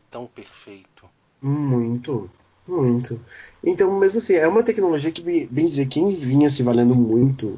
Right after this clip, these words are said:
Speaker 2: levando essa tecnologia, era o Serkis. E agora a gente tem o Ryan Reynolds,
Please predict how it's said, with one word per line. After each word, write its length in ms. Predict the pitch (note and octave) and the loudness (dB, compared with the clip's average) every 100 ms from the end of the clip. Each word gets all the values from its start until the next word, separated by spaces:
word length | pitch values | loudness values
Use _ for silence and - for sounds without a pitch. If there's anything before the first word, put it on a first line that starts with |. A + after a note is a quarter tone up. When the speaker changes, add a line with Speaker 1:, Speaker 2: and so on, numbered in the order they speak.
| - | -4
Speaker 2:
levando 460 | A2 G#2 A2 A2 G#2+ | -2 0 0 0 -2
essa 160 | A#2 | -4
tecnologia, 540 | A2+ A2+ A2+ A#2 G#2+ B2+ | -4 2 2 4 2 2
era 280 | D#3+ B2+ | 2 2
o 60 | D3 | 0
Serkis. 480 | - F3 A#2+ G#2 - - - - - | 2 2 0 -4 -12 -18 -20 -20 -4
E 120 | F#3 | 0
agora 300 | A3+ F3 E3+ | 2 2 2
a 20 | |
gente 200 | F3+ F#3 | 0 -6
tem 340 | G3 E3 E3+ F#3 _ _ _ _ _ _ _ _ _ - | -2 0 0 -4 _ _ _ _ _ _ _ _ _ -8
o 440 | A3+ B3 E4+ C#3+ | -6 0 2 2
Ryan 280 | C3 C3 B2+ | 2 2 2
Reynolds, 460 | A#2 A#2+ C#3+ - | 0 -2 -4 -10